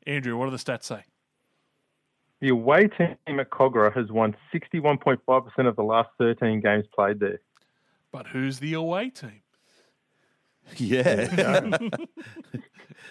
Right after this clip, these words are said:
Speaker 1: Um,
Speaker 3: Yeah, that's a tricky one.
Speaker 1: That's because the away team has mostly played the Dragons. Now,
Speaker 3: Yeah.
Speaker 1: Andrew, what are the st-, wh-, what are you thinking?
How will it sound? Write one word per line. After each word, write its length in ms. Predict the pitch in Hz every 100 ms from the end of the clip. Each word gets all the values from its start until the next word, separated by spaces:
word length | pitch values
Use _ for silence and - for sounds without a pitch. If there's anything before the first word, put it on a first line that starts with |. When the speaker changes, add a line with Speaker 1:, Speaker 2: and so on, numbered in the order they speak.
| 165 _ 127 _ - -
Speaker 1:
Um, 460 | - 117 123 123 120
Speaker 3:
Yeah, 80 | 156
that's 160 | 233 -
a 40 |
tricky 360 | - 147 170 170
one. 200 | 85 80
Speaker 1:
That's 160 | 165 175
because 300 | 220 156 147
the 120 | 131
away 300 | 127 123 160
team 340 | 185 - 123 123
has 120 | 117
mostly 380 | 135 175 - 131
played 340 | - 120 131 - _ _
the 100 | 156
Dragons. 560 | 135 156 214 151 117 - _ _ _
Now, 240 | 175 202 175 90 - - -
Speaker 3:
Yeah. 80 | 110
Speaker 1:
Andrew, 300 | 156 139 113 -
what 160 | 156
are 40 | 156
the 100 | 143
st-, 260 | - 143
wh-, 240 | 156 160 165
what 100 | 170
are 60 | 165
you 100 | 143
thinking? 300 | 139 113